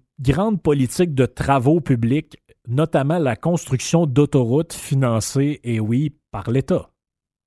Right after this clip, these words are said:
Ben oui, parce que vu qu'on est dans un gouvernement de droite, l'État va être un gouv-, euh, le, un instrument de développement économique. C'est bien,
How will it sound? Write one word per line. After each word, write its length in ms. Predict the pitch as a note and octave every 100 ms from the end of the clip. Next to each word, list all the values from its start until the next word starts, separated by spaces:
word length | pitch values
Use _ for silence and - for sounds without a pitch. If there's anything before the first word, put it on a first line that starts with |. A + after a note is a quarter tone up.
| -
Ben 60 | F#2+
oui, 240 | B2+ -
parce 160 | - -
que 80 | G#2
vu 200 | F#2+ C#3+
qu'on 220 | B2 A#2
est 100 | B2+
dans 300 | A#2 G#2 G#2
un 100 | G#2+
gouvernement 480 | G#2 A2+ G#2+ B2 A#2
de 140 | G2
droite, 460 | F#2+ F#2+ A#2 D3+ - _ _ -
l'État 480 | A#2+ B2 - C3+ C3
va 240 | A2 G#2+
être 100 | A#2
un 80 | G#2
gouv-, 220 | G2+ G#2+
euh, 400 | G2+ G2+ F#2+ F#2+ - - D#3 -
le, 320 | G2+ F#2+ G2 B2
un 160 | A#2+
instrument 540 | C#3 - A#2+ A2+ B2+ B2+
de 80 |
développement 400 | G#2 A2+ A2+ G#2
économique. 480 | A#2+ A2+ G2+ A#2+ B2
C'est 160 | - F#2+
bien, 240 | F#2 G2